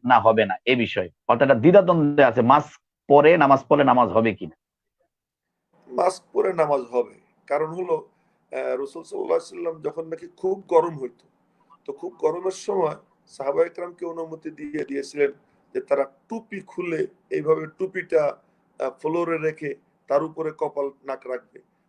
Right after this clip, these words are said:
Speaker 2: অথবা পাঞ্জাবির হাতা, হাতাটা টেনে এইভাবে এনে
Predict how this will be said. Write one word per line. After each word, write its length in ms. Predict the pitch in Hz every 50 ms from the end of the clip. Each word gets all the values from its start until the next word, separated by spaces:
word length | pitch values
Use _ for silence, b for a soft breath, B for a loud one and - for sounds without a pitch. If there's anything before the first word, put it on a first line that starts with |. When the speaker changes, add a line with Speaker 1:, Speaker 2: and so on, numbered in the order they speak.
| _ _ -
Speaker 2:
অথবা 300 | - - 160 151 160 156
পাঞ্জাবির 640 | 156 - 147 151 160 160 147 165 160 165 165 147
হাতা, 500 | - - 139 156 156 - 156 143 131 _ _ _ _ _ _ _ -
হাতাটা 400 | 131 139 - 165 156 - 170 160 - _ _
টেনে 240 | - 165 165 160 156
এইভাবে 500 | 156 156 151 151 151 151 156 156 151 156
এনে 220 | 156 156 151 143